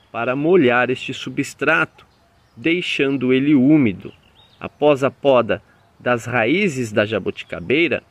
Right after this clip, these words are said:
é interessante deixar o substrato úmido antes mesmo de replantar a sua muda.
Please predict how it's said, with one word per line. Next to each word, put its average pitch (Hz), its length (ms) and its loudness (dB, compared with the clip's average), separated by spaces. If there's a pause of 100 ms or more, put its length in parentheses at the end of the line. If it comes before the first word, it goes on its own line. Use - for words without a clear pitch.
(400)
é 123 80 -4
interessante 180 960 0
deixar 123 580 -2
o 120 40 -2
substrato 98 960 -8 (200)
úmido 185 500 -4 (440)
antes 208 460 0
mesmo 143 420 0 (340)
de 151 120 -6
replantar 170 640 0
a 117 40 -2
sua 156 260 -2
muda. 95 400 -2